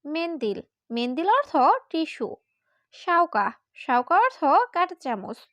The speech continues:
মিসমার, মিসমার অর্থ নাট বল্টু। এখানে রাতিব অর্থ বেতন, তাওলা অর্থ টেবিল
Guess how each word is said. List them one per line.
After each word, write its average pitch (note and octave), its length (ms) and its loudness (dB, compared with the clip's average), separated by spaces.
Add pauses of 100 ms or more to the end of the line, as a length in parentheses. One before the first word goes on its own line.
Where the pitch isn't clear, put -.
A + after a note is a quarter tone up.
(560)
মিসমার, D4 560 -4 (240)
মিসমার C4+ 480 0
অর্থ B4+ 200 0
নাট D#4+ 580 2
বল্টু। G#3 420 -8 (760)
এখানে C4+ 320 -2
রাতিব C4 340 0
অর্থ B4 260 2 (260)
বেতন, C#4 540 -2 (500)
তাওলা C4 360 2
অর্থ A4+ 240 0 (380)
টেবিল C#4 460 -8